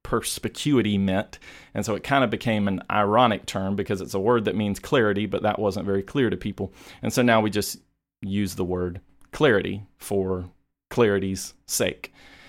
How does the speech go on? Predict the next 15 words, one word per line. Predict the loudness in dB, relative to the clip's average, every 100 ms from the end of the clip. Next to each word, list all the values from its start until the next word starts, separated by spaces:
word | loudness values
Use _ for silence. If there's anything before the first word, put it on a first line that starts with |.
| -20 -20 -6
And | 0
what | 4 4
we |
m-, | 4 4 4 4
mean | 4 6 6
by | 6 6
the | 2
clarity | 2 4 4 4
of | 0
Scripture | -2 -4 -2 -2
is | 0 0
that | -2 -4
Scripture | 0 0 2 2
is | 2 0
understandable. | 2 4 2 0 -2 2 2 2 -2 -10